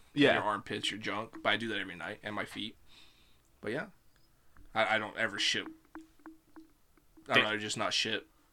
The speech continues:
Speaker 2: If I'm,
Speaker 1: Damn,
Speaker 2: if
Speaker 1: dude.
Speaker 2: I don't have any toilet paper, I'm not shitting.
Speaker 1: Hey, I respect that, dude.
Speaker 2: <laughs>
Speaker 1: Uh,
Speaker 2: But then again, who doesn't bring baby wipes and shit with them?
Speaker 1: So, 'cause you listen, you listened to the episode that came out just the other day.
Speaker 2: Yeah.
Speaker 1: Uh, do you, did you, have you ever shit your pants?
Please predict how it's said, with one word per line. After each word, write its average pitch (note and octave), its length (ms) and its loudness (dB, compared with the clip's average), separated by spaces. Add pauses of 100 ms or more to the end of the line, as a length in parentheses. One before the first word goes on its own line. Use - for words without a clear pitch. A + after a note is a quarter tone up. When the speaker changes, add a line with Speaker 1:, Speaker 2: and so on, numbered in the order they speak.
(160)
Speaker 2:
If A#2+ 80 2
I'm, C3 80 8
Speaker 1:
Damn, C3 160 4
Speaker 2:
if - 60 -12
Speaker 1:
dude. A#2 140 6
Speaker 2:
I D3+ 60 12
don't F3 120 12
have D#3+ 120 12
any C#3+ 100 10
toilet A2+ 220 2
paper, A#2 160 0
I'm F#2+ 100 -6
not E2+ 80 -8
shitting. C#2+ 300 -4 (920)
Speaker 1:
Hey, C3+ 200 6
I A#2 80 12
respect C3 420 8
that, A2 200 8
dude. A2+ 360 4
Speaker 2:
<laughs> - 40 -20 (320)
Speaker 1:
Uh, B2+ 120 6 (260)
Speaker 2:
But A2 100 -4
then A2 100 -2
again, G#2 480 -2
who A#2+ 60 0
doesn't G#2 280 -4
bring G#2 220 -6 (180)
baby G#2+ 180 2
wipes F2+ 320 -8
and G2 80 -6
shit - 160 -4 (140)
with - 160 -6
them? G2 140 -14 (220)
Speaker 1:
So, - 360 10 (440)
'cause D3 160 8
you F3 140 8
listen, D3 400 6
you C#3 140 6
listened C#3 240 6
to - 20 4
the B2 80 8
episode A#2+ 240 4
that G2 80 4
came A2+ 160 2
out G#2+ 160 6
just G#2 220 2
the A2 80 2
other G#2 120 2
day. G#2 320 4
Speaker 2:
Yeah. G2+ 220 2 (180)
Speaker 1:
Uh, A2 340 12 (760)
do A#2 100 4
you, A2+ 80 0 (220)
did A2 100 -4
you, C3 260 6
have A#2+ 120 0
you C#3 80 10
ever E3+ 80 6
shit C#3+ 180 4
your - 80 2
pants? C3 380 6